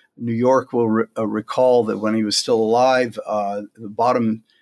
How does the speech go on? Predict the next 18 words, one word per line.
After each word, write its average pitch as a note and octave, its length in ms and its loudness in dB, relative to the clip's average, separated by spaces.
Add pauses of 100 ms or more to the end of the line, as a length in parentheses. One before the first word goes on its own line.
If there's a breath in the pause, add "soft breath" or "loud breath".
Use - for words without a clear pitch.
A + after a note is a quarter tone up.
(160)
very D3 200 2
bottom B2+ 420 2
of A2 180 -6
the A2 140 -4
front B2+ 320 -4
page A#2+ 220 -4
of A2 80 -12
the A2 80 -4
New A#2+ 100 -4
York A#2 240 -2
Times, A#2+ 420 -2
in G#2+ 140 -4
tiny C3+ 380 0
letters B2 560 0
every A2+ 260 -2
Friday, A#2+ 480 0
would G#2+ 220 -4
say, G#2+ 420 0